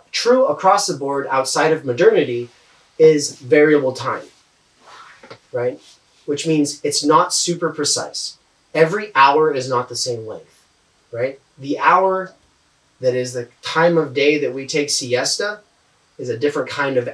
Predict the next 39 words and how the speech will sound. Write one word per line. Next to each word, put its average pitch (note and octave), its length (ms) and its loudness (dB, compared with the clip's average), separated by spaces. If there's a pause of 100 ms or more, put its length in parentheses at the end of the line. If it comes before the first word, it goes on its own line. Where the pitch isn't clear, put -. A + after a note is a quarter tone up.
hour B2 560 0
than B2+ 160 -12
the A#2+ 100 -6
time B2 380 -8
of A2 160 -12
day A2 320 -4 (360)
that A#2+ 200 -2
we A#2+ 160 -6
are A2 220 -12 (340)
working, A2+ 340 -10 (640)
right? D3 280 -6
And C3 120 -6
it A#2+ 80 -4
might C#3 180 -4
be C3+ 80 -6
longer. C3 500 -2 (240)
If B2 140 -12
you C#3 100 -2
were C3+ 120 -2
gonna C3+ 180 -2
be C3 120 -8
very C3+ 300 2
strict, C#3 280 0
it's - 120 -8
like, - 200 -4
"Well, - 180 4
it A2+ 120 -4
seems E3 180 -4
like C3+ 100 2
it's B2 120 -6
approximately B2+ 680 -2
an B2 80 -2
hour C#3 180 0
and C#3+ 80 0
a C#3 60 -2
half - 440 -2
by A2 220 -8
my D3 200 0
watch." - 440 -4